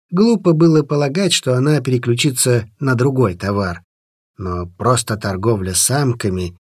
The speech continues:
не могла довести Каранита до такого состояния. Шая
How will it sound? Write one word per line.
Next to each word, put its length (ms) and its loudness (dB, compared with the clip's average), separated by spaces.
не 140 2
могла 460 2
довести 500 -2
Каранита 680 0
до 140 0
такого 480 -6
состояния. 800 -6
Шая 720 0